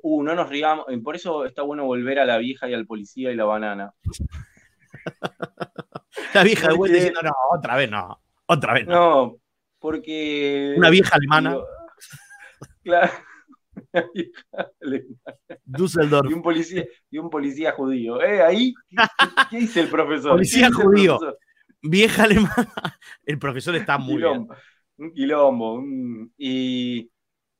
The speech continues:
Speaker 1: Entonces me parece que está bueno que el humor negro hace eso, y dice, "Pará, pará, pará, estamos poniendo demasiadas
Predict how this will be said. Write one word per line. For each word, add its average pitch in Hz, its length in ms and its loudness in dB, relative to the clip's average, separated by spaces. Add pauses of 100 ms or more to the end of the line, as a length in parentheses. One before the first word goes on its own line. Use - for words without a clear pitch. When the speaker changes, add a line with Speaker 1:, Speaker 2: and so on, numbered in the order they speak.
(680)
Speaker 1:
Entonces 233 560 -8
me 160 140 -2
parece 202 240 0
que 170 80 -20
está - 160 -4
bueno 220 300 -2
que 160 100 -6
el 151 80 -2
humor 175 200 -4
negro 214 240 -2
hace 208 220 -4
eso, 135 220 -6
y 131 80 -4
dice, 131 380 -4
"Pará, 190 280 2
pará, 185 220 -2
pará, 147 380 0
estamos 208 360 -8
poniendo 196 320 -8
demasiadas 175 440 -4